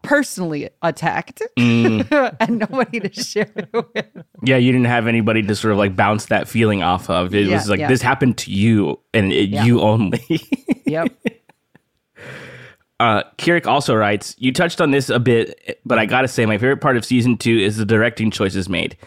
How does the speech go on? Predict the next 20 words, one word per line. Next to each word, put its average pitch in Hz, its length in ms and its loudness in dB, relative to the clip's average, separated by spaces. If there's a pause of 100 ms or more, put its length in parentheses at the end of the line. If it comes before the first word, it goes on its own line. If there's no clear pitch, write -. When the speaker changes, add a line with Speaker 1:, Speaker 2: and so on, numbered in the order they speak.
(340)
Speaker 2:
Kyo 160 280 2
Ani 131 300 0
really 135 240 2
put 123 220 -4
so 131 160 2
much 139 240 0
love 117 220 2
and 110 80 0
creativity 117 560 0
to - 180 -2
every 110 240 2
aspect 107 400 -2
of 101 80 0
the 101 100 0
animation, 98 500 0
and 101 140 0
it'll 101 140 2
show 107 300 2
every 95 260 0
time." 80 380 -6